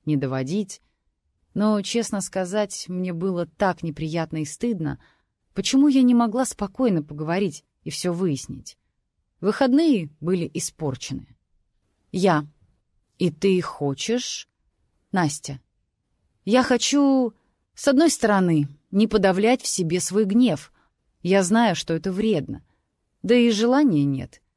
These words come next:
Я хочу выяснить все, поговорить, может быть, проверить. С другой стороны, не оскорблять, не унижать его беспочвенными обвинениями.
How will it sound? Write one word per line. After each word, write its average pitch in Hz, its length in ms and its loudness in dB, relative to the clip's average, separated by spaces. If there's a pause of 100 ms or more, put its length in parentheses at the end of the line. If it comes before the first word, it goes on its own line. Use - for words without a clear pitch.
(180)
Я 220 180 4
хочу 240 400 0
выяснить 214 640 0
все, 180 440 -2 (340)
поговорить, 190 760 -2 (340)
может 226 280 2
быть, 147 380 -8
проверить. 160 680 -4 (600)
С 175 120 -4
другой 277 320 4
стороны, 262 420 4
не 254 180 6
оскорблять, 214 800 0 (260)
не 202 120 4
унижать 208 640 2
его 190 260 0
беспочвенными 185 920 -2
обвинениями. 170 880 0